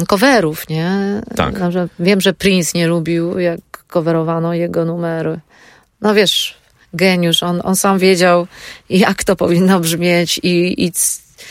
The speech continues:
Speaker 1: wiesz, no, widocznie miał taką dosyć twardą ocenę tych wykonów. Ja jestem zdecydowanie, <laughs> wiesz, nie jestem, e, e, może aż tak, e, tutaj, e, wkręcona jak Prince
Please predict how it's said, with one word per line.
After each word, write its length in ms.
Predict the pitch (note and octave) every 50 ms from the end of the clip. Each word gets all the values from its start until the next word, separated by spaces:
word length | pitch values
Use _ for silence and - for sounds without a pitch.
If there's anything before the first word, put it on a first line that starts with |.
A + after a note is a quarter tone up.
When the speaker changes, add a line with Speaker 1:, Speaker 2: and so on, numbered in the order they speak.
| - - - - - -
Speaker 1:
wiesz, 160 | - F3+ D#3+ -
no, 80 | -
widocznie 400 | F3 G3+ G3 G#3+ G#3 - A#3 G#3
miał 160 | G3 G3+ G3
taką 360 | F#3+ G3 F#3+ - F#3+ F#3 F#3 F3+
dosyć 520 | F#3+ F#3 F3 - F#3 F3 E3 - - - _ _ - _ _ -
twardą 400 | - - A#3 G#3+ G#3 F#3+ G3 F3+
ocenę 560 | F#3 F#3 - G3+ F3+ E3+ E3 E3 E3+ F3 F3 - _ _ _ _ _ _ _ -
tych 160 | - E3+ D#3+
wykonów. 460 | F3 E3 - E3+ E3 E3+ F3+ F#3+ G3 G#3+ - - - - - - - - - - -
Ja 200 | D4 F#4 F#4+ F4+
jestem 280 | F4 - - D#4+ D4+
zdecydowanie, 720 | B3 B3 C4+ - - A3 B3 A#3+ G#3 A#3+ A#3+ A#3 A#3 G#3+ - A#3 A#3+ A3+ A3 A3 - A#3
<laughs> 320 | A3 A3+ - - - C4 -
wiesz, 320 | G#3+ A3 A3 G#3 - - - - - - - -
nie 160 | - G#3 G#3 G#3+
jestem, 480 | G#3 G#3 G#3+ G3+ - G#3 G3+ F#3+ G3
e, 40 | G3 -
e, 260 | - G3+ G3 G3 G3 F#3+ G3 G3 G3 A#3 F#3+ F#3+ G3+ G3 F#3 G3+ G3
może 360 | F3+ F#3+ F#3 - G3 G3 G3 -
aż 200 | - F#3+ F#3+ -
tak, 200 | - - F#3+ F#3 F#3+ - - - - G3+ G3+ G3+ - G3 F#3+
e, 60 | F#3+
tutaj, 480 | F#3 - G#3 F#3+ - F#3+ F#3 F#3 F#3 F#3
e, 760 | - - F3+ F#3 - - - - - - - - - - - -
wkręcona 560 | - - F#3+ G3 F#3+ - G#3+ G3+ F#3+ F#3+ F#3
jak 200 | F#3 F#3 F#3 -
Prince 520 | - - C4 C#4 B3+ G#3 G3 A3 A3 -